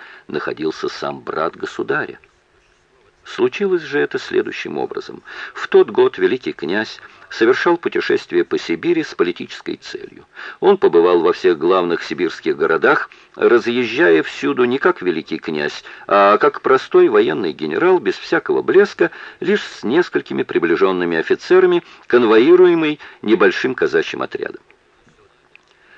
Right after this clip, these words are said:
Достигнув крайних пределов обширного московского государства и посетив Николаевск, последний русский город при Охотском море,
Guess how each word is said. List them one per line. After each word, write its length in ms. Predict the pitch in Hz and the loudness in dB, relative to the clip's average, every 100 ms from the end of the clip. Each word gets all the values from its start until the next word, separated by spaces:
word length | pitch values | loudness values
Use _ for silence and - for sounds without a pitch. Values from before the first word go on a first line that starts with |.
| _ _ | _ _
Достигнув 840 | - 107 - - 185 113 92 - - - | -6 -6 -4 -4 -2 -2 -2 -6 -18 -12
крайних 540 | - 113 110 98 - | -2 0 0 -2 -4
пределов 440 | 92 87 95 85 | -2 2 2 2
обширного 500 | - - 92 80 80 | -2 -2 -2 0 -4
московского 640 | 78 80 - 78 - 71 76 | -6 -6 -6 -6 -4 -4 -4
государства 680 | - - 80 82 - 123 - - - - - | -6 -4 -4 -4 -4 -8 -8 -18 -20 -20 -8
и 100 | - | -4
посетив 540 | - 120 139 131 196 - | 2 2 0 0 -2 -2
Николаевск, 880 | 95 87 95 107 120 - - - - _ - | -2 2 4 4 2 0 -12 -20 -20 _ -6
последний 520 | 107 - 120 117 120 | -6 2 2 2 0
русский 360 | 131 127 - 123 | -2 -4 -4 2
город 300 | 123 135 - | 4 4 0
при 140 | - | -2
Охотском 440 | 120 135 - - 127 | 0 0 -2 -4 -4
море, 420 | 123 123 120 | 0 0 -2